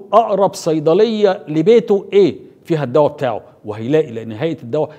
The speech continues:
شايفة منظومة الدواء من أول ما بينتج لحد ما يوصل للصيدلي وعارفة فين، فهتحدد الصيدلية. لو مواطن ما لقاش الدواء بتاعه في صيدليه، يتصل بهيئه الدواء، يقول لهم: "أنا رحت الصيدليه الفلانيه ما لقيتش".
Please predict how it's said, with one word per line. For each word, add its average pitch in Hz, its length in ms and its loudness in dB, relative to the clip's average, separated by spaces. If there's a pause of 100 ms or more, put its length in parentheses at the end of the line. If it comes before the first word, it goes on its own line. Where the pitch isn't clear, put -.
(160)
شايفة 170 460 0
منظومة 131 440 -4
الدواء 139 360 2
من 127 140 -6
أول 196 240 4
ما 170 100 0
بينتج 190 460 2
لحد 180 300 -4
ما 175 120 -4
يوصل 190 220 -6
للصيدلي 165 440 -4
وعارفة 180 340 0
فين، 208 280 0 (340)
فهتحدد 202 680 -2 (400)
الصيدلية. 117 380 -6 (220)
لو 208 360 4 (560)
مواطن 151 500 2 (360)
ما 123 60 -6
لقاش 175 280 -4
الدواء 151 240 0
بتاعه 131 500 -4
في - 120 -16
صيدليه، 151 520 -6
يتصل 190 280 -6
بهيئه 156 320 -4
الدواء، 127 240 -6
يقول 123 140 -6
لهم: 175 120 0
"أنا 170 100 0
رحت - 120 -4
الصيدليه 143 340 -6
الفلانيه 139 380 -6
ما 131 100 -6
لقيتش". 131 300 -12